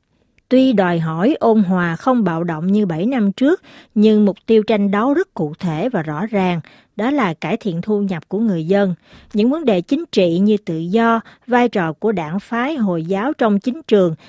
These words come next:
được xem là đã tranh luận nhiều rồi, nên không cần thiết nói nữa. Bây giờ phải tập trung chăm lo cuộc sống của người dân.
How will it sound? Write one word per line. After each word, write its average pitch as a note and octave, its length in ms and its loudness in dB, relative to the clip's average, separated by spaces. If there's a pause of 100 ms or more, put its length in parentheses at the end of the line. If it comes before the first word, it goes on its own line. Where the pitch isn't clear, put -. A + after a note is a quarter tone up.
(160)
được F#3+ 240 0
xem A#3 300 0
là F#3 140 0
đã D#3+ 220 -4
tranh A#3+ 220 2
luận F3 220 0
nhiều F3+ 240 0
rồi, F3 340 0 (300)
nên G3+ 320 0
không G#3+ 220 0
cần D#3+ 280 -4
thiết C4 280 -4
nói C4 180 0
nữa. G3+ 360 0 (380)
Bây G3+ 280 2
giờ F3 300 0
phải F#3+ 160 -4
tập - 280 -4
trung G#3+ 200 2
chăm A3+ 240 2
lo A3+ 180 4
cuộc E3 260 -6
sống A3 320 -4
của G3 120 -2
người F#3+ 260 2
dân. F#3+ 300 2